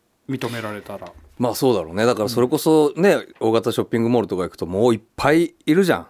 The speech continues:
Speaker 2: ん。
Speaker 1: うん。
Speaker 2: 同じぐらいの年の二、三歳ぐらいの子供が。
Speaker 1: うん。
Speaker 2: やっぱね、
Speaker 1: うん。
Speaker 2: そんなこと別にしちゃいかんだけど、
Speaker 1: うん。
Speaker 2: やっぱ比べちゃうもんね。
Speaker 1: あ、他のことね。
Speaker 2: あー、うちの子の方が可愛いなとか。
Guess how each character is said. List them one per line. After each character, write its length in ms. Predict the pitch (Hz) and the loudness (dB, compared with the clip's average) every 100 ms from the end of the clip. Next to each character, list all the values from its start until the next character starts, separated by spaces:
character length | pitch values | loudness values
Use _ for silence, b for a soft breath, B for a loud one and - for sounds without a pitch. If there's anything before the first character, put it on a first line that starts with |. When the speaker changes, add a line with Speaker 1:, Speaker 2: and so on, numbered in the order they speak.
| - | -10
Speaker 2:
ん。 320 | 131 104 92 _ - | -8 -8 -12 _ -8
Speaker 1:
う 100 | 98 | -4
ん。 60 | |
Speaker 2:
同 100 | 104 | -2
じ 120 | 101 104 | -2 -2
ぐ 100 | 110 | 0
ら 80 | 92 | -2
い 40 | |
の 80 | 85 | -6
年 240 | 92 - | -10 -6
の 120 | 90 | -6
二、 120 | 85 90 | -6 -6
三 180 | 92 | -6
歳 160 | 87 92 | -4 -4
ぐ 80 | 90 | -4
ら 60 | |
い 40 | 80 | -8
の 60 | |
子 100 | - | -12
供 200 | 156 147 | -12 -10
が。 100 | 143 | -6
Speaker 1:
う 20 | 135 | -6
ん。 220 | 107 90 | -6 -4
Speaker 2:
や 120 | 170 | -2
っ 100 | 220 | -2
ぱ 120 | - 196 | -2 -2
ね、 320 | 123 90 76 | -2 -4 -8
Speaker 1:
う 60 | 110 | -14
ん。 100 | 98 | -4
Speaker 2:
そ 140 | 170 | 0
ん 40 | |
な 60 | 196 | 2
こ 100 | 202 | 2
と 80 | 139 | -2
別 140 | 110 | -2
に 60 | 101 | -6
し 60 | - | 0
ち 80 | |
ゃ 20 | 180 | 0
い 80 | |
か 160 | 139 233 | 2 2
ん 60 | 185 | 2
だ 100 | 95 | 0
け 80 | |
ど、 160 | 95 90 | -4 -6
Speaker 1:
う 60 | 131 | -6
ん。 100 | 117 104 | -8 0
Speaker 2:
や 140 | 226 277 | 4 4
っ 20 | |
ぱ 80 | 175 | 4
比 100 | 196 | 4
べ 80 | 196 | 4
ち 80 | 202 | 4
ゃ 40 | |
う 40 | 156 | 2
も 120 | 87 | 0
ん 40 | |
ね。 200 | 85 95 _ _ - | -8 -12 _ _ -4
Speaker 1:
あ、 100 | 170 | -2
他 180 | 147 175 | 0 0
の 80 | 165 | -2
こ 80 | 156 | -4
と 80 | 170 | -4
ね。 80 | 196 | 0
Speaker 2:
あ 460 | 165 185 208 214 214 | 4 6 6 4 2
ー、 40 | |
う 20 | |
ち 80 | 180 | 4
の 80 | 180 | 2
子 60 | |
の 80 | 139 | 4
方 60 | 113 | 2
が 20 | |
可 140 | 104 | 0
愛 80 | 90 | -2
い 40 | 90 | -2
な 120 | 127 | -6
と 160 | 98 | -8
か。 180 | - - | -20 -20